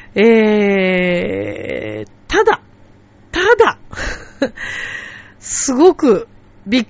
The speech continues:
くりする嬉しいことがちょっとありまして、もう早くみんなに話したいです。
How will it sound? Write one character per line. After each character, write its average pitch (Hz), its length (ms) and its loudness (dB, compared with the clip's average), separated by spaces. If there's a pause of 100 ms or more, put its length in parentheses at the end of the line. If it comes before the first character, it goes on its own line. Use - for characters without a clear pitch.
(140)
く 349 120 2
り 254 300 0
す - 200 -4
る 185 240 -2
嬉 208 280 0
し 202 320 -2
い - 60 -18 (360)
こ 196 140 -8
と 185 140 -6
が 175 200 -10 (340)
ち - 60 -8
ょ - 20 -10
っ - 40 -10
と 175 200 -10 (140)
あ 180 100 -2
り 185 80 -2
ま 190 140 -4
し - 100 -10
て、 - 220 -8 (840)
も 180 180 -8
う - 20 -8
早 262 320 0
く 254 120 -4
み 202 140 2
ん 190 60 0
な 190 80 0
に 175 100 -4
話 165 280 -8
し - 20 -14
た 180 160 -6
い 175 40 -6
で 170 120 -12
す。 - 180 -18